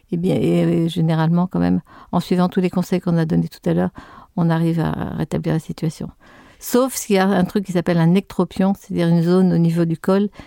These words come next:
qui sécrète plus de, de, d'un produit glaireux et, et qui donne plus de pertes. Pour ça, bon, si vraiment on est trop gêné, on peut le cautériser.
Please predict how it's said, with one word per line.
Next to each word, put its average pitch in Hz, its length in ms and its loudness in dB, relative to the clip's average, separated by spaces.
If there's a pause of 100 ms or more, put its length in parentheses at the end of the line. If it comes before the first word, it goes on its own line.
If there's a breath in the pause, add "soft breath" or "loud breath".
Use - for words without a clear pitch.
(320 loud breath)
qui - 100 -14
sécrète - 500 -2
plus 185 300 -2 (100)
de, 160 440 2
de, 165 200 -2
d'un 160 160 2
produit 165 320 -2
glaireux 160 420 0 (600 loud breath)
et, 160 480 -2 (140)
et 165 100 -4
qui - 160 -6
donne 170 220 2
plus 165 160 -2
de 170 100 -2
pertes. 156 340 -6
Pour 165 140 -8
ça, 170 180 -2
bon, 165 160 0
si - 180 -8
vraiment 170 200 2
on 175 40 2
est 170 80 0
trop - 180 -4
gêné, 165 300 2
on 180 40 2
peut - 140 -4
le 160 60 -8
cautériser. 160 560 -4